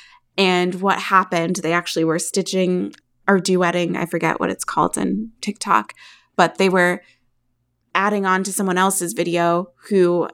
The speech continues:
presumably was in Puerto Rico and was talking about how they saw so many people going back to their second homes in the States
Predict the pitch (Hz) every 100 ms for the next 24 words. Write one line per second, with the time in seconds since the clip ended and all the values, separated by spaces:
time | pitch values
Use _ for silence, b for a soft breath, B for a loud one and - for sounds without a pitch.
0 | _ - 208 190 208 202 202 190 185 180
1 | - 196 196 190 185 185 170 165 175 175
2 | 180 185 - - 190 190 175 180 - -
3 | - 185 175 175 180 180 180 180 b b
4 | b b _ _ - - 208 185 190 202
5 | 196 165 - 190 190 185 190 185 185 170
6 | 165 - 190 180 - 165 175 175 170 170
7 | 165 160 170 - 165 - - - -